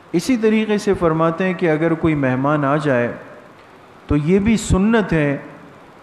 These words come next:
कि फारिग होने के बाद कम अज़ कम उसको दरवाज़े तक रुख़सत किया जाए,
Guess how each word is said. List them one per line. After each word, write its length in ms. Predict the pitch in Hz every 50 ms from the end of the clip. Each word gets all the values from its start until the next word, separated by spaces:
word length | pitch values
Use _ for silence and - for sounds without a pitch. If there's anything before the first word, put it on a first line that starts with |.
| - - -
कि 120 | - 156 147
फारिग 440 | 139 - 151 147 151 175 220 226 196
होने 320 | 180 180 185 185 190 190 180
के 200 | 180 - 175 156
बाद 480 | 143 139 151 156 170 180 160 - - - -
कम 220 | 214 226 247 240
अज़ 320 | 214 180 180 - - - -
कम 180 | - 190 196 196 180
उसको 380 | 151 156 - - - 185 180 165
दरवाज़े 560 | 147 143 131 131 135 135 139 139 147 156 151
तक 260 | 143 - 143 143 143 - - - - - - - - - - - -
रुख़सत 400 | - 120 - - - 120 - - -
किया 200 | 110 107 87 76
जाए, 200 | 69 67 71